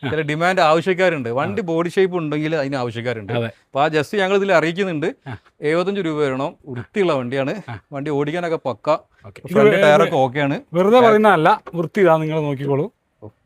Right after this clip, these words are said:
Speaker 1: ഇന്റീരിയർ ഇതാ, ഞാൻ കാണിച്ചു തരുന്നുണ്ട്.
Speaker 2: just
Speaker 1: അതുപോലെ
Speaker 2: ഒരു രണ്ടായിരം രൂപ കൊടുത്ത് സീറ്റ് കവർ ഒന്ന് മാറ്റിയാല്
Speaker 1: മാറ്റിയാല്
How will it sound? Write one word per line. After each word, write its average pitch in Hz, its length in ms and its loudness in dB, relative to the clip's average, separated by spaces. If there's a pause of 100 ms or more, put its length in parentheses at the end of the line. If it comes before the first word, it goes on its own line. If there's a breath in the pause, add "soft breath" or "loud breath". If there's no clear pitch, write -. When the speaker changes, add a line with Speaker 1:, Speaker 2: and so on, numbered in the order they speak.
(1000)
Speaker 1:
ഇന്റീരിയർ 156 420 -2
ഇതാ, 135 160 0
ഞാൻ 127 220 -6 (320)
കാണിച്ചു 123 240 -2
തരുന്നുണ്ട്. 110 340 -2 (680)
Speaker 2:
just 120 180 -8
Speaker 1:
അതുപോലെ 147 380 0
Speaker 2:
ഒരു 160 180 0
രണ്ടായിരം 139 300 0
രൂപ 139 60 2
കൊടുത്ത് 127 260 -6
സീറ്റ് 113 220 -8
കവർ 127 100 0
ഒന്ന് 123 120 -2
മാറ്റിയാല് 107 460 -8
Speaker 1:
മാറ്റിയാല് 127 500 -2